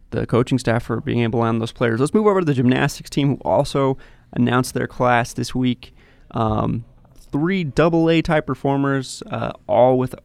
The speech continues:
really high level club experience. Um, first is Ellie Caxiola, uh, who's five-foot-one from Owasso, Oklahoma.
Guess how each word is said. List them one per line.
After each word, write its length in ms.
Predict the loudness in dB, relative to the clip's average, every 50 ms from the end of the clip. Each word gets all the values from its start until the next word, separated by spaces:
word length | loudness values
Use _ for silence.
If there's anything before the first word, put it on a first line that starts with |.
| _ _
really 360 | -12 -4 -2 0 0 0 0
high 180 | 0 -2 -2 0
level 280 | 0 0 0 -2 -4
club 400 | -10 -8 -4 -2 0 0 0 -2 -2
experience. 720 | -8 -10 -6 -4 -2 -2 0 -2 -2 -4 -6 -8 -12 -16 -16 -20 -20 -20 -20 -20 -10 -4
Um, 200 | -2 0 0 0
first 340 | 0 0 2 2 2 2
is 100 | -2 -6 -4
Ellie 240 | -2 0 2 2 0
Caxiola, 800 | 0 -2 -4 -4 -4 -4 -2 -2 -2 -2 0 -2 -2 -2 -4 -6 -12 -20 _ _ -8
uh, 220 | -6 -4 -2 -2 -2
who's 200 | -2 -4 -4 -6
five-foot-one 800 | -8 -8 -4 -4 -4 -4 -4 -6 -4 -2 0 2 2 2 2 2
from 140 | 0 -2
Owasso, 400 | -2 0 0 2 2 0 0 -2 -4
Oklahoma. 680 | -4 -4 -4 -8 -6 -2 0 0 2 2 2 2 0